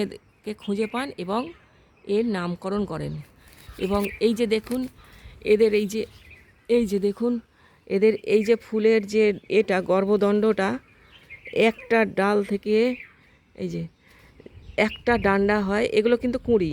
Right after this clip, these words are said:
এই যে সামনের এগুলো কুঁড়ি, এগুলো এখনও ফুটবে। আর এইগুলো পাখিরা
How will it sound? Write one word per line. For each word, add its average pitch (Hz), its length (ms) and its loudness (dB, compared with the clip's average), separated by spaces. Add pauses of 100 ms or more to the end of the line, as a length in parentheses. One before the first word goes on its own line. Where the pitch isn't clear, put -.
(160)
এই 202 100 2
যে 185 140 2
সামনের 208 340 0
এগুলো 226 240 2
কুঁড়ি, 190 260 2 (440)
এগুলো 190 200 0
এখনও 226 260 0
ফুটবে। 196 400 -2 (720)
আর 165 80 -2 (220)
এইগুলো 247 360 2 (2750)
পাখিরা 240 400 2